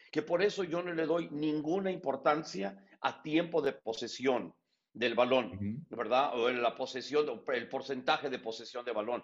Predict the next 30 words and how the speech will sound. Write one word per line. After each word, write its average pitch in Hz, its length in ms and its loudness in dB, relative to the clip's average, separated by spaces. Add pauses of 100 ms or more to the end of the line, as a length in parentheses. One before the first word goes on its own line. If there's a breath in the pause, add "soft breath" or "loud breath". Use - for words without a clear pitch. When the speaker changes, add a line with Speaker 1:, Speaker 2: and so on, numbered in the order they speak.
(320 loud breath)
Speaker 1:
No 170 140 2
le 170 120 2
doy 156 180 4
importancia, 131 720 -4 (440)
porque 131 280 0
el 127 100 -2
Toluca 185 460 2
jugó 160 320 -2
su 160 160 -10
juego 131 360 4
ayer. 117 380 0 (220 soft breath)
El 117 180 -6
Toluca 180 480 2
casi 170 280 -4
nunca 151 320 -4
tuvo 139 240 0
el 131 60 0
balón. 123 340 0 (200 loud breath)
El 127 200 -2
Toluca 180 400 2
fue 165 180 -2
igual 147 300 2
de 147 40 -2
efectivo 151 540 -4
o 117 160 -2
más 156 240 -2
efectivo 147 500 -6
que 120 100 -4
el 104 60 0
América 139 720 2